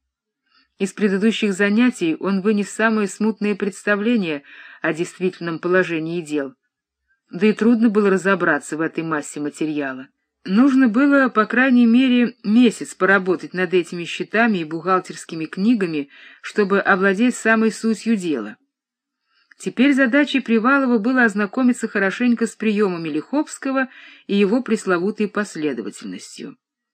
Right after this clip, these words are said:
Василий Назарыч указывал Привалову на слабые места опеки, но теперь рано было останавливаться на них.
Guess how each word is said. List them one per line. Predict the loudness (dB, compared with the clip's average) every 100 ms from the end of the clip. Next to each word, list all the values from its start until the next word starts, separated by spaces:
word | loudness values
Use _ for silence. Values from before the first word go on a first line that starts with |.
| _ _ _ _ _ 0
Василий | 0 2 2 4
Назарыч | 4 4 4 2 2 -2
указывал | 0 2 4 0 2
Привалову | 0 2 2 2 0
на | -2
слабые | -4 -2 0 0 0
места | -2 -2 0
опеки, | 0 -2 -2 -6 -6 -8 -12 -14 _ _ _ _ -20 -20 _
но | 0 0
теперь | -2 2 4
рано | 4 4 2
было | 2 2 2
останавливаться | -2 -6 -6 -2 -4 -4 -8 -10 -8
на | -6
них. | -6 -8 -14